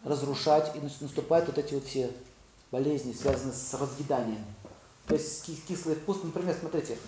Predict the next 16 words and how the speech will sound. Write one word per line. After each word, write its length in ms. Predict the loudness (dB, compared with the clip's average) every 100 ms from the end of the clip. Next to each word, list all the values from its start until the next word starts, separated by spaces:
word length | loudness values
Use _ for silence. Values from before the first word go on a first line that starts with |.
| -14 -16 -16 0
а, 440 | 4 4 2 0 -4
у 80 | 0
женщин 560 | 2 2 0 -4 -2
очень 260 | -4 -4 -4
часто 280 | -2 -2 -2
бывают 280 | 2 4 2
вот 120 | 0
эрозии, 360 | 4 4 4 2
такие 320 | 0 -2 -4
вот 60 | 0
болезни. 360 | 2 2 2 -4 -6 -14 -20 -20 -20 -10 -8 -6 -4 6
Эрозия — 320 | 8 8 6
это 60 | 6
кислый 340 | 6 4 0
вкус. 300 | -6 -6 -6 -12 -20 -20 -20 -20 -20 -20 -20 -20 -20 -20 -14 -10 -8
Разъедание. 560 | -8 -6 -2 -2 -4